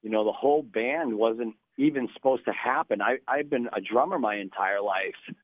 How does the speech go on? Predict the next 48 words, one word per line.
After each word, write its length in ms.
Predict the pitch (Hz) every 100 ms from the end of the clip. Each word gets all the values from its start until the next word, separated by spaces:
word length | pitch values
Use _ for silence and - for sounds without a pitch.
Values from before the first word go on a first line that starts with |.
| _
I 120 | 113 113
mean, 160 | 110
I 140 | 113 127
called 340 | - 151 113
Robbie 340 | 117 127 123 107
just 200 | - -
to 80 | 107
kinda 280 | - 120 107 -
scratch 320 | - 120 120 -
the 160 | 101 120
itch 200 | 139 - - - - _ 113
and 240 | 104 101
write 220 | 113 120 -
some 160 | 113
music 460 | 113 143 151 131 117
and 140 | 107 101
get 140 | 120
in 60 | 123
the 60 | 104 -
studio. 560 | 156 156 139 117 110
And 160 | 107 110
I, 100 | 113 131 131
I 80 | 135
remember 300 | 151 175 156
we 180 | 139 139
even 200 | 127 117
was 120 | 113 - _ -
talking 300 | 135 131 120
about, 300 | 113 113 107 - - _
like, 140 | 113 110
"Let's 200 | 156 -
not 160 | 214
take 180 | - 180
this 100 | 139 -
too 100 | 139 -
seriously," 360 | 139 127 - 104
'cause 160 | 107 160
we 60 |
were 100 | 226
pretty 260 | 220 190 147
beat 240 | 113 120 113
up 140 | 113
by 160 | 101 98
then. 200 | 104 101
You 80 | 104
know, 100 | 110
I 120 | 117
was 200 | 151